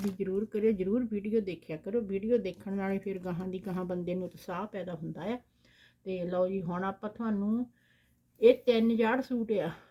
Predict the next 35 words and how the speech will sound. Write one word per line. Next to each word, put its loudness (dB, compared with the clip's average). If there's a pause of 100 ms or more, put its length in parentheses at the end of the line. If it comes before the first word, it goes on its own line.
(120)
ਤਿੰਨ 4
ਜਾੜ 2
ਆ 4
ਇਹ, 6 (580)
ਇਹ -6
ਕਿਉਂ 2
ਬਾਹਰ -2
ਦੇ -6
ਮੁਲਕਾਂ -4
'ਚ -6
ਜਾੜ -2
ਚੱਲਦੇ -4
ਆ। -4
ਇਹ -6 (500)
ਹੈਗਾ 0
ਇਹ 4
ਡਬਲ 2
ਪਨੇ -2
ਦਾ। 0 (880)
ਤੇ 2
ਹੁਣ 0
ਆਪਾਂ -2
ਇਹਨੂੰ 2
ਪੂਰਾ -2
ਸੂਟ -2 (480)
ਕਟਾਈ, -2
ਅਹ, 2
ਦੂਜੇ -2
ਦੱਸਣੀ -2
ਆ 4
ਆਪਾਂ -4
ਕੱਪੜਾ -4
ਕਿੱਦਾਂ -2
ਲਾਉਣਾ 2
ਆ, 0